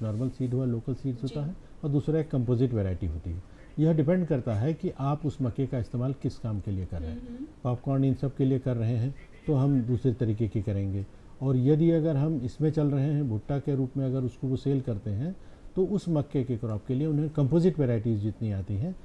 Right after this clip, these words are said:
Speaker 1: उनका चयन अगर आप farmers करते हैं तो उसमें उनका भुट्टे का size और जल्दी ही वो grain का जो एक मिठास उसमें होती है वो अच्छी मिलती है, तो उन्हें अच्छा उसमें price मिल सकता है।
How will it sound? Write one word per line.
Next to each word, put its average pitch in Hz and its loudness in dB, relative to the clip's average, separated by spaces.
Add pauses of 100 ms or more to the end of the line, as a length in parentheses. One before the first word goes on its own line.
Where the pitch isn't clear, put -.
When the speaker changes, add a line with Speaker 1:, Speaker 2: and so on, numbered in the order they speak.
(180)
Speaker 1:
उनका 139 4
चयन 139 4
अगर 120 2
आप 107 -2
farmers 113 0
करते 147 0
हैं 98 0 (340)
तो 147 2
उसमें 165 0
उनका 151 2
भुट्टे 117 -2
का 139 0
size 147 2 (420)
और 185 4 (300)
जल्दी 123 2
ही 180 2
वो 117 -6
grain 139 4
का 151 0
जो 139 2
एक 131 2
मिठास 147 0
उसमें 127 0
होती 107 0
है 143 0 (280)
वो 151 6
अच्छी 151 2
मिलती 110 2
है, 156 0 (240)
तो 170 0
उन्हें 160 2
अच्छा 117 -4
उसमें 107 -6
price 98 -6
मिल 95 -4
सकता 87 -12
है। 98 -12